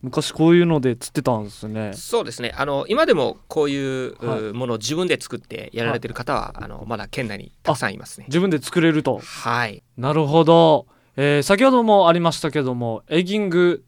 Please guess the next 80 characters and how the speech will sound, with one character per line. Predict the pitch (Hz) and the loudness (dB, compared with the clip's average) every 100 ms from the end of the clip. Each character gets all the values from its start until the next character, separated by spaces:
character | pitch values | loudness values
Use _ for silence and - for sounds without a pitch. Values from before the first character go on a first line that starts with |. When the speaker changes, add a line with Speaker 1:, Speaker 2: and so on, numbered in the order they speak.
| - | -6
Speaker 1:
と | 151 | -2
い | 135 | -2
う | 123 | -4
こ | 127 | -8
の | 117 | -10
釣 | - 135 | -10 -10
り | |
方 | 135 120 | -10 -8
あ | 117 | -8
り | 117 | -8
ま | 117 | -10
し | - | -12
た | 117 | -14
け | 110 | -14
ど、 | 104 - - | -14 -18 -6
今 | 156 175 | -2 0
と | - | -2
は | 110 | -6
全 | 127 131 | -6 -6
然 | 120 117 | -8 -8
違 | 120 | -8
う | 120 | -8
ん | 107 | -10
で | |
す | 101 | -16
か？ | - 104 - _ _ _ _ _ _ _ | -20 -20 -20 _ _ _ _ _ _ _
Speaker 2:
え | 123 | -12
っ | |
と、 | 120 113 | -8 -6
Speaker 1:
引 | 107 107 | -6 -8
き | |
絵 | |
と | 104 104 | -12 -20
は。 | - | -18
Speaker 2:
昔 | 127 151 226 - 226 214 | -14 -8 -8 -8 -8 -8
は | 214 208 | -6 -8
で | |
す | 139 - | -10 -12
ね、 | 117 - | -14 -10
Speaker 1:
は | 143 120 | -8 -8
い。 | - | -10
Speaker 2:
本 | 143 | -10
当 | 139 | -8
に | 135 131 - _ _ | -6 -10 -12 _ _
こ | - | -8
れ | 139 | -4
を | 127 104 - _ | -4 -4 -12 _
た | - | -10
だ、 | 113 95 - - | -6 -6 -10 -16
あ、 | |
Speaker 1:
は | 104 143 | -10 -10
い。 | 123 - | -10 -14
Speaker 2:
引 | 117 | -16
っ | - | -8
張 | 104 | -8
る。 | 104 _ _ _ _ | -8 _ _ _ _
Speaker 1:
昔 | - 120 120 | -20 -16 -8
の | 135 110 | -6 -6
エ | 110 | -8
ギ | |
の。 | 113 | -10
Speaker 2:
そ | |
れ | |
は、 | |
あ | |
の、 | 104 104 101 95 - _ _ _ | -10 -12 -12 -16 -20 _ _ _
瓶 | 131 117 143 | -10 -6 -4
に | 117 | -6
つ | - | -6
け | 120 | -8
て | 107 101 | -8 -8
引 | - | -8
っ | 120 | -6
張 | 113 | -6
る | |
人 | - - | -6 -8
も | 107 104 - 135 | -8 -10 -8 -8
い | 110 | -6
れ | 110 107 | -6 -4
ば、 | 98 | -6